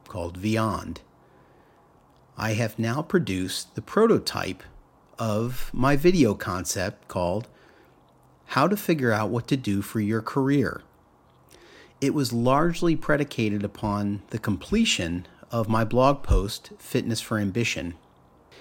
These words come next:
Using that article and the content therein, I finished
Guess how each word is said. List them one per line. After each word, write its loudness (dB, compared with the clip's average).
Using 2
that 4
article 2
and 0
the 0
content 0
therein, 2
I 2
finished 0